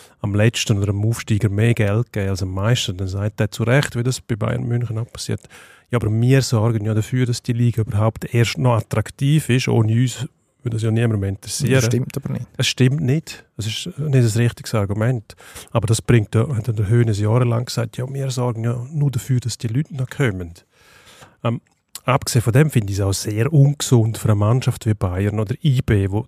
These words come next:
Speaker 1: wo dann nur noch immer Favorit ist. Das ist auch nicht im Sinn vom Sport. Die Leistungskultur diktiert das nicht, dass es einen gibt, der alles dominiert und dann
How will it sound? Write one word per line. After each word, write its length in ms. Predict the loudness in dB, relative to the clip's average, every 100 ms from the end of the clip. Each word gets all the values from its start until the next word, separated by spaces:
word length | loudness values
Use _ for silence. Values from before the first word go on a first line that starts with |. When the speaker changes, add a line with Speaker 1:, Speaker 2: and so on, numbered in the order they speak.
| 0
Speaker 1:
wo 100 | 2
dann 160 | 2
nur 100 | 2
noch 100 | 2
immer 180 | 2 0
Favorit 460 | 0 -2 0 -2 -4 -8
ist. 180 | -8 -8 -16 -20 -20 -20 -6
Das 100 | -4
ist 80 | -2
auch 80 | 0
nicht 140 | 0
im 60 | 0
Sinn 260 | 0 0 0
vom 100 | -8
Sport. 360 | -4 -2 -2 -2
Die 40 |
Leistungskultur 640 | -2 -2 -4 -6 -4 -6 -8 _ _ _ _ _ _ -8
diktiert 480 | -8 -4 -2 -2 -2
das 220 | -6 -2
nicht, 340 | -2 -2 -2
dass 120 | -4 -2
es 200 | -4 -6 _ _ _ -10
einen 320 | 0 2 2
gibt, 240 | -2 -4
der 60 | -2
alles 300 | 0 0 0
dominiert 760 | 0 0 0 0 -2 -4 -12 -20 -20 -20 -12
und 200 | -4 0
dann 140 | 0